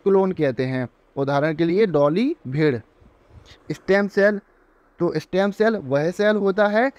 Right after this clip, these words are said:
जिससे कि हम किसी भी अन्य कोशिकाओं का निर्माण कर सकते हैं। तो परिभाषा देखते हैं, वह कोशिका जिसमें शरीर के किसी भी अंग की कोशिका के रूप में विकसित होने की क्षमता होती है, स्टेम सेल कहलाता है।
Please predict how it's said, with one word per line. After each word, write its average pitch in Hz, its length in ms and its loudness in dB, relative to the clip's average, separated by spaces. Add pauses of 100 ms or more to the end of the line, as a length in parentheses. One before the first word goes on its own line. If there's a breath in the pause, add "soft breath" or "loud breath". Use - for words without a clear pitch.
(180)
जिससे 170 300 -4
कि 208 140 -4
हम 214 120 0
किसी 208 340 -6
भी 208 180 0
अन्य 190 360 -2
कोशिकाओं 147 540 -2
का 170 120 0
निर्माण 147 460 0 (340 soft breath)
कर 180 120 2
सकते 147 340 -4
हैं। 139 240 -4 (220)
तो 151 60 -2
परिभाषा 147 460 0
देखते 185 320 -2
हैं, 202 240 0 (360 soft breath)
वह 185 260 2
कोशिका 202 460 0
जिसमें 185 360 -2
शरीर 165 340 -2
के 208 300 0 (260 soft breath)
किसी 190 280 -2
भी 180 180 0
अंग 151 340 -2
की 151 160 -2
कोशिका 147 420 0
के 143 160 -2
रूप 135 180 -2
में 180 180 0
विकसित 165 380 -4
होने 139 260 -2
की 180 200 -4
क्षमता 147 540 -2
होती 135 320 -4
है, 175 280 0 (420 soft breath)
स्टेम 160 340 -2
सेल 196 320 2
कहलाता 127 720 -2
है। 123 260 -2